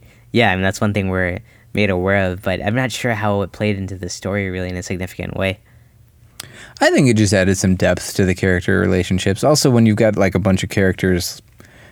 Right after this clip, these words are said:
Speaker 2: and there's, what, like, five dudes and, and one lady,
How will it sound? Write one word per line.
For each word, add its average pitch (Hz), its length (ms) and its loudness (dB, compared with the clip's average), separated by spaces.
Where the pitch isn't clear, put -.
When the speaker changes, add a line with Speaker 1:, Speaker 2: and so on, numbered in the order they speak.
Speaker 2:
and 92 180 2
there's, 90 220 2
what, 87 180 4
like, 67 140 0
five 92 420 2
dudes 92 320 2
and, 90 220 0
and 92 260 0
one 92 360 0
lady, 92 440 2